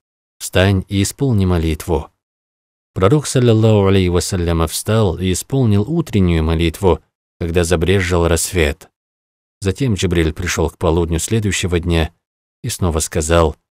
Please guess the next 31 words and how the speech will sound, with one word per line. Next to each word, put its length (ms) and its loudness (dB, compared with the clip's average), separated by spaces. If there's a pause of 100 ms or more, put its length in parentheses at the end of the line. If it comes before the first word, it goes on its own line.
(180)
«Встань 500 -2
и 140 -2
исполни 420 -2
молитву». 640 -2 (460)
И 80 -8
пророк 380 -2
исполнил 480 0
на 180 2
этот 240 -4
раз 280 -2 (380)
полуденную 560 0
молитву, 580 0 (120)
когда 300 -2
длина 420 0
тени 320 -2
предмета 680 -2 (300)
стала 340 -2
равна 440 0 (400)
высоте 400 -4
самого 420 0
предмета. 680 -2 (840)
После 360 0
этого 260 2
Джибриль 420 2
явился 400 -2
через 260 -4
некоторое 540 -2
время 420 0
вновь 420 0
и 220 -2
сказал: 560 0